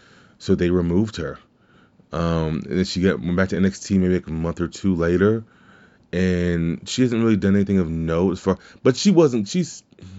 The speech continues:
an older wrestler. Uh, I'm pretty sure she was just gonna be using the Chris Hero role of, Hey, um, you're a good hand. You're gonna have some good matches. We're, you're gonna put a lot of younger people over, though. Um,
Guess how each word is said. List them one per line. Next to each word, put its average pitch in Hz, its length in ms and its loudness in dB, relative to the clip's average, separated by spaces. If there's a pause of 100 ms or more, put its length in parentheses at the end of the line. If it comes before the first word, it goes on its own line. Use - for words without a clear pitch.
(160)
an 104 100 -4
older 117 580 2
wrestler. 127 520 -2 (640)
Uh, 101 260 4
I'm 113 140 2
pretty 113 220 2
sure 107 140 0
she 98 120 -2
was 107 100 4
just 98 140 0
gonna 98 160 4
be 95 80 4
using 92 360 4
the 90 60 -2
Chris 98 320 -2
Hero 95 300 2
role 92 380 2
of, 82 320 -2 (400)
Hey, 90 640 0
um, 80 800 -6 (800)
you're 95 180 4
a 90 40 4
good 107 180 4
hand. 98 480 4 (240)
You're 92 120 0
gonna 95 80 4
have 92 80 -2
some 82 140 -6
good 90 160 2
matches. 87 580 0 (280)
We're, 90 180 0
you're 92 140 2
gonna 95 120 2
put 98 160 -2
a 90 40 0
lot 87 200 0
of 78 80 -4
younger 82 240 -2
people 78 360 -6
over, 69 240 -4
though. 64 260 -10 (280)
Um, 80 340 -4